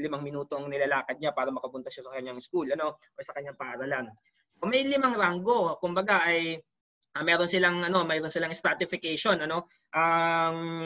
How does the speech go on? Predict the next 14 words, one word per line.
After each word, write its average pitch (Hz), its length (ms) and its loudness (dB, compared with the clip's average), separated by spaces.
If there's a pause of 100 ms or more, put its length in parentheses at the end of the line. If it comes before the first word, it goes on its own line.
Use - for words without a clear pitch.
(160)
mga 185 400 4
mag-, 175 240 0
mag-aaral 175 560 4
sa 156 320 0
Ateneo. 156 640 2 (160)
Yung 190 160 2
pinakamahusay 214 720 4
na 190 80 2
estudyante 190 800 0
ay 170 480 2
tinatawag 170 560 2
nilang, 151 480 2 (480)
ah, 139 640 2 (640)
emperador, 175 560 6